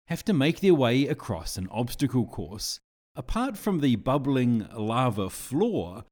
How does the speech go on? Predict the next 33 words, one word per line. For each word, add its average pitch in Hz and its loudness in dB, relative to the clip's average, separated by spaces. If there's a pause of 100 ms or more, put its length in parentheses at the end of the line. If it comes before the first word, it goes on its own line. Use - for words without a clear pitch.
(100)
they 151 -2
have 202 2
to 247 -2
leap 151 2
from 165 0
item 107 -2
to 120 -6
item, 127 -2
shimmy 139 2
across 147 -2
walls, 135 2 (140)
and 156 0
figure 180 2
out 131 0
what 196 -2
items 120 2
in 107 0
the 95 -2
room 110 2
can - -10
assist 233 -2
them 95 -6 (180)
and 190 -2
which 95 -6
are 78 -14
traps. - -10 (220)
There's 165 2
not 190 2
much 175 2
to 135 -4
say 123 2
about 98 -2
this. - -6